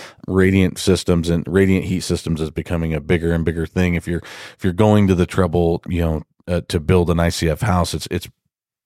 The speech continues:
probably the best way you can, you can heat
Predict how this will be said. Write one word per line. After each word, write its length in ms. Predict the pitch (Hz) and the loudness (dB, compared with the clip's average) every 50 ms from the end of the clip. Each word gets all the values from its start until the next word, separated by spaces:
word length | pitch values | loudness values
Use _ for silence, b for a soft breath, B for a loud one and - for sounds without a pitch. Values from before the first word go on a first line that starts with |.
| _ - | _ -4
probably 280 | 107 98 95 95 95 85 | -2 0 2 2 2 0
the 280 | 76 82 98 95 90 | 0 2 2 2 2
best 320 | 78 82 80 78 - - 87 | 2 0 0 -2 -2 -2 0
way 160 | 87 85 85 | 2 2 2
you 160 | 82 80 78 | 0 -2 -2
can, 280 | - - 78 76 76 - | -2 -2 -2 -2 -4 -4
you 160 | - 87 82 - | -4 -4 -4 -4
can 160 | 90 76 76 | -4 -6 -4
heat 360 | 95 95 92 87 82 - | -2 0 0 0 0 -4